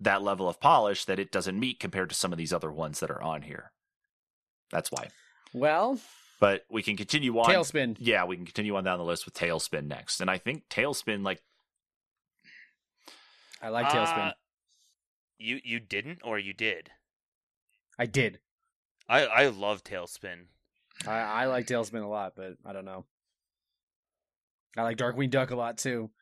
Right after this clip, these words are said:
Speaker 3: I, I'm assuming
Speaker 2: Okay,
Speaker 3: you
Speaker 2: you
Speaker 3: played
Speaker 2: re-
Speaker 3: the Genesis Tailspin?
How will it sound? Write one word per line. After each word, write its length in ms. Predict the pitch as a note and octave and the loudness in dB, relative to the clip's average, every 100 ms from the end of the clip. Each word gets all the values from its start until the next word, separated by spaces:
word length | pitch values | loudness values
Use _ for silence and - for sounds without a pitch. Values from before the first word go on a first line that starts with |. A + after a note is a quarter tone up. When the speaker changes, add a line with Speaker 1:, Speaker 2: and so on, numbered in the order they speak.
| _ _ _ _ _ _ _ _ _ | _ _ _ _ _ _ _ _ _
Speaker 3:
I, 160 | B2+ D3 | 6 8
I'm 160 | D3 | 6
assuming 340 | D3 - D3+ C#3+ | 4 -2 0 6
Speaker 2:
Okay, 240 | D#3+ F3 | 10 10
Speaker 3:
you 60 | D#3+ | 10
Speaker 2:
you 60 | - | 6
Speaker 3:
played 100 | A#2+ | 4
Speaker 2:
re- 360 | A2+ A#2 A2+ | 6 6 4
Speaker 3:
the 60 | G#2+ | 2
Genesis 540 | A#2+ A#2+ A#2+ D3 C#3 | 2 2 2 -2 -6
Tailspin? 600 | - C3+ C3 - D3+ D3 | -4 -4 -4 -8 -10 -10